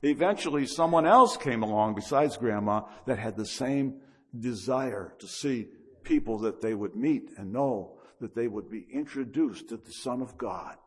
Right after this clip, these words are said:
and that they would actually personally, like we all have done, whether we realize it or not, we took time to unwrap that gift and to find out what was in it.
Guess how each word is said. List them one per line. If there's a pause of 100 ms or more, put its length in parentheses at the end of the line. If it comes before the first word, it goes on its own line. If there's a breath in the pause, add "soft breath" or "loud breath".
(560 soft breath)
and
that
they
would
actually
personally,
like
we
all
have
done, (340 soft breath)
whether
we
realize
it
or
not, (440 loud breath)
we
took
time (280 loud breath)
to
unwrap
that
gift (460 loud breath)
and
to
find
out
what
was
in
it.